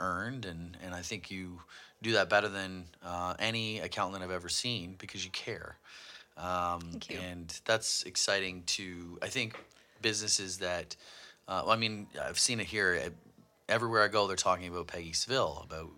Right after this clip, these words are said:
Speaker 1: uh, and you're only a one-person shop. You're gonna <laughs> run out of hours soon.
Speaker 2: <laughs> I am.
Speaker 1: But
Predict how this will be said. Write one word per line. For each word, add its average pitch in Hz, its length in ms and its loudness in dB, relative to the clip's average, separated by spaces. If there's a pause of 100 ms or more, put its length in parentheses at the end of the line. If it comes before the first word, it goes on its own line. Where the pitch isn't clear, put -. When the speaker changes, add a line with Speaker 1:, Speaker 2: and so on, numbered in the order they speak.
(140)
Speaker 1:
uh, 82 340 -6
and 98 100 -4
you're 131 120 2
only 120 160 2
a 95 60 -2
one-person 104 760 0
shop. 92 600 2 (340)
You're 104 100 -2
gonna 95 180 0
<laughs> 98 220 0
run - 80 4
out 117 120 10
of - 20 4
hours 98 460 10
soon. 123 280 6
Speaker 2:
<laughs> - 0 -
I 254 240 8
am. 262 360 6
Speaker 1:
But 208 360 10